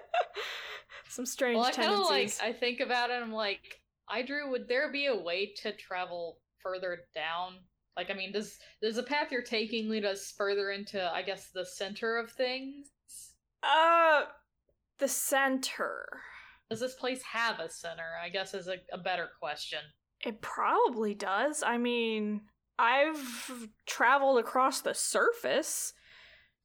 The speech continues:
Speaker 1: but whenever I try to go into one of those valleys, it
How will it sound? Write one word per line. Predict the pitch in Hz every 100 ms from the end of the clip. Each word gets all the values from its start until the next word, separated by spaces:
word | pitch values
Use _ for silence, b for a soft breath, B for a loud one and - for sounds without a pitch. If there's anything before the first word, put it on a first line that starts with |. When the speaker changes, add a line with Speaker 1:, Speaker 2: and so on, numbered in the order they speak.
| -
Speaker 1:
but | 226 - _ _
whenever | - 247 262 294 403
I | 349
try | 311 339 330
to |
go | 254 277
into | 277 269
one | 262
of | 269
those | 240 214
valleys, | 208 185 190 240 233 180 170 170 185
it | 165 190 -